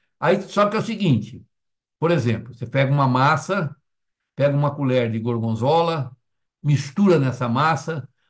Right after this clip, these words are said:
o sabor do gorgonzola vai estar atenuado pela quantidade de massa, aí você pode pegar um tinto como um Barbeira. Agora, se você comer puro, o queijo azul não vai dar uma combinação legal.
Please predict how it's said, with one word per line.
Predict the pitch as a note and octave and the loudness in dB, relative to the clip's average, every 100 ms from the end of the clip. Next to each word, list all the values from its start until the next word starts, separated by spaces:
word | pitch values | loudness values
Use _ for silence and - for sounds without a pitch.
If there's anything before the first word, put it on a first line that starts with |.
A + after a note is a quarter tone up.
| - | -10
o | C3 | -2
sabor | F3 C#3+ F3 A3+ | 0 4 6 8
do | G3+ | 6
gorgonzola | D3 C3+ A#2 G#2+ D3 E3 C3 G#2 | 4 2 2 0 4 4 4 0
vai | B2 | -2
estar | C3+ - E3+ | -2 -2 0
atenuado | F3 G3 G#3 E3 D#3+ F#3+ D#3 A2+ G#2 _ _ _ | 0 0 0 2 4 4 2 -2 -8 _ _ _
pela | C3+ C#3+ | -4 -2
quantidade | D#3 C#3 D3 D3+ D3 | -2 -6 0 0 0
de | F3 | -2
massa, | F3 B2+ A2+ G2 F2 _ - | -2 -2 -4 -12 -16 _ -2
aí | D3 E3+ | 2 4
você | F3+ F#3 | 2 0
pode | F#3+ - E3 D3 | -4 2 2 2
pegar | E3+ D#3+ C#3+ C#3+ - - - | -4 -2 0 -2 -6 -16 -6
um | D#3+ | -4
tinto | D3 C#3 C3+ C#3 C3 - _ | -2 -2 -2 -4 -8 -10 _
como | - B2+ B2+ A#2+ A2 | -2 0 0 -2 -4
um | B2+ | -2
Barbeira. | B2 C#3 A#2 G#2+ F2+ | 0 0 0 -6 -4
Agora, | A#2+ | -4
se | C3+ | -2
você | C#3 F3 | -2 -2
comer | F#3+ F#3+ F#3+ | 0 0 0
puro, | - A3 C4 G#3+ A2 - _ _ _ _ | 0 2 4 2 0 -6 _ _ _ _
o | B2+ | -10
queijo | A#2+ B2+ A#2 | -2 -2 0
azul | C#3 G2+ A#2 D3+ F3 - _ | -2 -2 -4 -4 -8 -14 _
não | D#3+ D#3+ | -4 0
vai | B2 A#2+ A#2 - - | 0 0 -4 -10 -12
dar | B2+ A2+ | -4 -2
uma | A2 | -2
combinação | A2 A2 A2 A2+ | -4 -6 -8 -6
legal. | A2 A2+ F#2 D#2+ _ | -6 -6 -8 -16 _